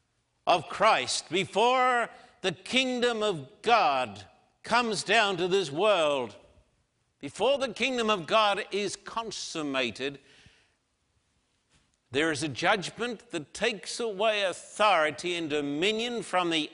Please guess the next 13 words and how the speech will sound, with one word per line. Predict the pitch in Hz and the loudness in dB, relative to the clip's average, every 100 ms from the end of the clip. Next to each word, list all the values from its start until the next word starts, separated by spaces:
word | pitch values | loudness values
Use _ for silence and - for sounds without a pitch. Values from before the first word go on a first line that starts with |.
| - | 0
Antichrist | 202 214 180 156 123 156 160 170 - - - - | 2 2 0 -4 0 2 4 2 -4 -12 -18 0
and | 156 170 | 2 2
gives | 139 185 151 | 2 2 2
it | 180 | -2
to | - 180 | 0 0
the | 175 | 0
cru-, | - 190 123 | -2 -4 -2
to, | 185 180 - - 160 | -2 -2 -6 -8 -2
uh, | 160 | -2
to | 147 190 190 | -2 -2 0
the | 190 | -2
true | - 254 | -2 -2
Christ. | 214 190 139 92 - - | 2 2 4 2 -8 -12